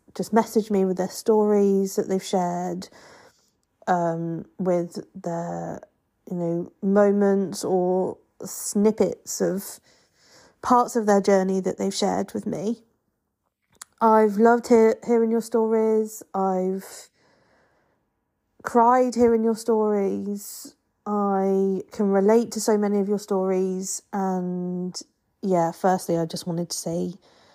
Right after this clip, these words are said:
thank you for opening up and sharing those things with me.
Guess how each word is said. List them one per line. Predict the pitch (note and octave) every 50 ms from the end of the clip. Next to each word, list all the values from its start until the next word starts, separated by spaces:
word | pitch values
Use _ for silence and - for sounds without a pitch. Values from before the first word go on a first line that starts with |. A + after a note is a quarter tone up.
| _ _ _ _ _ _ _ _
thank | B3 A#3 A#3+ A#3+ A3+ -
you | G#3+ G#3 G3+
for | G3 - G3+ F#3+ F#3+ F#3+ F#3+ F#3+ F#3+ F#3 F#3+ F#3+ -
opening | - G3+ G#3 G3+ G3+ - F#3+ F#3 G3
up | F#3+ F#3 - -
and | - F#3 F3+ F3
sharing | - G3 F3+ F3 E3+ F3+ F3+ F3+
those | F3+ F3+ F3
things | - - E3 E3 E3+ F3+ -
with | F#3 F3+ F3+ -
me. | F3+ D#3+ D#3 - B3 A#3+ -